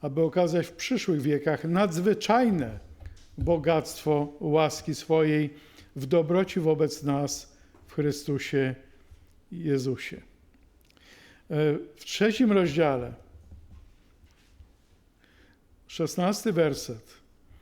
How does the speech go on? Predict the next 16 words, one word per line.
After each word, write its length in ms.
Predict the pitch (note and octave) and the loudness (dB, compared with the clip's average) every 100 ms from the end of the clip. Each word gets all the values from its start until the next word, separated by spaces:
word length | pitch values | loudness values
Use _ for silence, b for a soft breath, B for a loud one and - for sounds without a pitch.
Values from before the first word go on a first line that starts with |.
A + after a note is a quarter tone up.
| b b _ _ _ _ _ - - | b b _ _ _ _ _ -20 -8
aby 220 | D3 D#3+ | -4 -4
sprawił 460 | - E3+ F#3+ G#3+ F#3 | -2 2 2 2 2
według 340 | G3 F#3+ F#3 | 2 2 0
bogactwa 880 | D3+ F#3 E3+ G3 A3+ - - G3+ G3+ | 0 0 2 0 0 -6 0 0 0
chwały 640 | - - A3+ B3 F3+ C3 | -4 -4 0 4 4 2
swojej, 680 | B2+ - D3+ C#3+ A#2+ A2+ A#2+ - b b b - - | -2 -4 0 0 0 -4 -10 -16 b b b -20 -12
żebyście 480 | C3+ C#3+ D#3 - F3+ | -4 -2 -2 -2 -2
byli 240 | D#3 E3 E3 | 0 0 -2
przez 300 | - D#3+ C3 | -2 -2 -2
Ducha 260 | F3+ F#3 | 0 2
Jego 300 | D#3+ D#3 D#3+ | 2 2 0
mocą 340 | D3+ E3+ E3+ E3 | 0 -2 -2 -4
utwierdzeni 1000 | D4 A3+ - F#3+ D#3+ C3 F3 E3+ E3 D#3 B B B B | -2 -6 0 0 0 0 2 2 0 -4 B B B B
w 140 | C#3+ C3 | -10 -2
wewnętrznym 880 | F3+ D3+ D#3+ F3 E3+ - E3 D#3+ | 0 0 0 0 -2 -4 -4 -4
człowieku. 680 | - D#3+ D3+ D3+ D3+ - C3 | -2 -2 0 0 -2 -6 -14